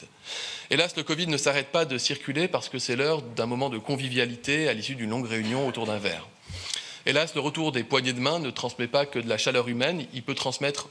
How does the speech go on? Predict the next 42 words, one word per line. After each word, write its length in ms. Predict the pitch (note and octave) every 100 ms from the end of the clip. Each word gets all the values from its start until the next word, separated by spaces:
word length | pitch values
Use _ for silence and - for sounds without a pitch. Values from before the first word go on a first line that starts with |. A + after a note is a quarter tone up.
| -
aussi 360 | C#3 - C#3+
le 40 | B2
virus. 480 | G#2+ F2+ - - - - - - - -
Il 80 |
faut 140 | - C#3+
donc 160 | E3
rester 300 | D#3 C#3+ D#3
vigilant 520 | C#3+ C#3 C#3+ D3 D#3+ -
à 80 | -
tout 200 | - D#3+
instant, 420 | C#3 B2 - F#2+ G2
reprendre 640 | G2 D3 - D#3+ F3 F3 - - - -
les 160 | A2
bonnes 240 | A2 D3 C#3+
habitudes 560 | C3+ B2+ - C#3+ D#3 D#3 - -
qui 80 | -
ont 40 | A2+
parfois 320 | A#2+ - C3
été 160 | A#2+ A#2
perdues. 480 | A2 G2 E2+ - - _ - - - -
Le 80 | B2+
gel 220 | B2 E3+
hydroalcoolique, 760 | D#3+ C#3+ D3 C#3+ C#3+ D3 - C#3 A2
lui 100 | B2+
aussi, 280 | B2 -
doit 100 | C#3+
faire 160 | A#2+ B2+
son 100 | B2+
retour 300 | A#2+ A#2+ A#2+
partout. 460 | - C#3 - D3+ C3+
On 60 |
constate 500 | A2 A2 - B2 - G2+ - - -
qu'il 200 | G#2+ G#2
est 120 | G#2
pa-, 220 | - G#2+
il 80 | A2+
a 60 | A2
parfois 240 | A2 A2+
disparu 380 | A2+ - A#2+ A#2+
de 40 |
certains 320 | - G2 G#2
endroits. 400 | F#2+ F#2+ A#2 C#3